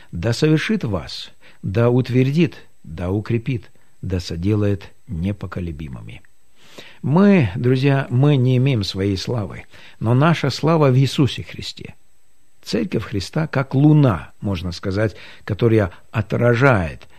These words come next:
свет солнца. Только в нем мы все имеем, и без него мы ничто. Он сам заботится о нас, и он сам может соделать нас и совершенными, и твердыми, и крепкими,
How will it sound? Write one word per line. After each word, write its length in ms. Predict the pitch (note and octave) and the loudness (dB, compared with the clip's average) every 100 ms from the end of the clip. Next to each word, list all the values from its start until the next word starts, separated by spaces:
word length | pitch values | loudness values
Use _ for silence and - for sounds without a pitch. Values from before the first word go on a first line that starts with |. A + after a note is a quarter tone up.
| - | -16
свет 480 | - - A2 G#2+ - | -10 -2 0 0 -2
солнца. 640 | - A#2+ E2 - - - - - - - - - - | 0 0 0 -8 -16 -16 -18 -20 -20 -20 -20 -20 -2
Только 420 | F3+ G#3 - F#3+ | 2 2 2 4
в 80 | F3 | 6
нем 520 | F#3 G#3 F3 F#2+ C#2 - - | 6 6 6 2 -4 -14 -8
мы 280 | A2+ C#3 C#3 | 0 4 4
все 360 | G2+ C#3 C3+ A#2 | 2 4 4 4
имеем, 340 | B2+ D3+ C3+ | 4 4 4
и 120 | C3+ | 2
без 220 | A2+ A2+ G2+ | 0 0 0
него 340 | G#2+ B2+ C#3+ | 0 2 2
мы 260 | A2 G2 G2 | 2 -2 -2
ничто. 560 | F2+ E2 - D#2+ - - - - - - - - | -4 -6 -10 -14 -16 -20 -20 -20 -20 -20 -20 -4
Он 220 | D3 D3 | 0 0
сам 400 | - - E3+ C3+ | -2 -2 0 0
заботится 640 | F2+ F#2 A2 G#2+ - - E2 | -2 -2 -2 -2 -8 -12 -8
о 40 | |
нас, 400 | F2 C3 C#3 B2 - - - | -2 0 0 -2 -10 -20 -10
и 80 | G#2 | -2
он 200 | G#2 A2+ | -2 -2
сам 240 | - E3+ | -2 0
может 380 | D3 C#3 C3+ - - | 2 4 2 0 -8
соделать 640 | - - A#2 A#2 B2 A2+ - | -10 -2 0 4 4 4 2
нас 380 | G#2+ G#2+ G2+ - - | -2 -2 -4 -10 -8
и 140 | - A#2 | -4 -2
совершенными, 1000 | - F2+ D#2 - D#3 D#3 C3+ C3 B2 A2+ - - | -2 -6 -6 0 2 2 2 2 0 -2 -12 -10
и 120 | F2+ | -6
твердыми, 600 | - A#2+ B2 A2 A2 F#2 | 2 4 4 2 0 -2
и 40 | |
крепкими, 720 | - F#2+ A#2+ A#2+ - G#2+ G2+ | -6 0 0 0 -4 -2 -4